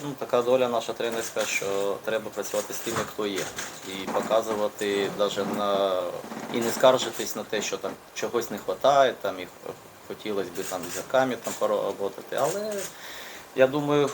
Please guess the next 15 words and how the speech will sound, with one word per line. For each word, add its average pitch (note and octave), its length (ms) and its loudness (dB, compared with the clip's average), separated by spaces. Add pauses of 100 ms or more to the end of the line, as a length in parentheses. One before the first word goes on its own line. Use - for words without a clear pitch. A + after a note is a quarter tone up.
хлопці, C#3 300 0
якщо C3 260 0
будуть C3 240 0
так B2 160 2
виступати, C3 600 2
грати B2 540 2
з - 80 0
такою A2+ 340 -2 (120)
самовіддачею, A2 840 2
я G2 60 -2 (180)
думаю, G2 300 -4
їх G2 140 -4 (400)
є G2+ 420 0
майбутнє. F#2 560 -6 (1400)
Дякую. F#2+ 360 -4